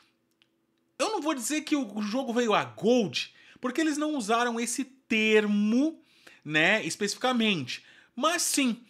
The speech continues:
eles acabaram de anunciar, depois de muito tempo sem falar nada, né?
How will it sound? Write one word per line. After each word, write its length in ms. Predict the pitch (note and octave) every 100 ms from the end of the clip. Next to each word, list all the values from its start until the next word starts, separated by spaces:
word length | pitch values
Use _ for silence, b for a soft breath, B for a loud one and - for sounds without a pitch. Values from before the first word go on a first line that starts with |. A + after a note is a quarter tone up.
| B B
eles 180 | E3+ F#3
acabaram 540 | G#3 G#3 F#3+ G#3 A#3
de 80 | A3
anunciar, 720 | G#3+ A3 G#3+ - F3+ F3 F#3+
depois 360 | C#3+ D3 F#3+ F#3+
de 140 | F#3+
muito 360 | F3 E3+ A3 A3+
tempo 360 | - F#3+ G3 -
sem 140 | F#3+
falar 280 | F#3 E3+ E3+
nada, 360 | E3 G3+ F3
né? 240 | D3+ D#3